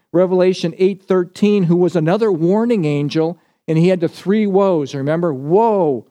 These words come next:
woe, woe to the inhabitants of the earth." The last three trumpet judgments are coming. The blast of the trumpets, and the three angels were, uh, this angel was warning about those last three woe judgments.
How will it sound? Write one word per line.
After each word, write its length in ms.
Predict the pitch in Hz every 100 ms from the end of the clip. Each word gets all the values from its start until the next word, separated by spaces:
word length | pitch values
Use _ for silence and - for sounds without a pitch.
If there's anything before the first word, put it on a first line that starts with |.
| _ _
woe, 640 | 165 196 214 190 151 127 - _ _
woe 360 | 156 220 226 214
to 120 | 185
the 140 | 175
inhabitants 520 | 160 156 175 170 156
of 80 | 170
the 140 | 156 165
earth." 180 | 147
The 80 | -
last 400 | 151 185 190 185
three 180 | 226 202
trumpet 520 | - - 208 208 175
judgments 540 | 131 160 165 147 156 165
are 100 | 156
coming. 440 | 180 185 165 110 _ _ _ _ _ -
The 80 | 123
blast 480 | 156 202 214 202
of 60 | 196
the 80 | 175
trumpets, 420 | - 202 196 -
and 100 | 151
the 60 | 143
three 360 | - 202 202
angels 380 | 208 208 180 147
were, 140 | 156 - _ _ 143 165 196
uh, 80 | 156
this 220 | 156 165
angel 260 | 220 196 165
was 120 | 143
warning 520 | 147 180 226 220 190
about 240 | 160 170
those 180 | 160 143
last 480 | 147 175 185 175 -
three 220 | 185 185
woe 260 | 165 175 180
judgments. 680 | 147 147 123 123 117 -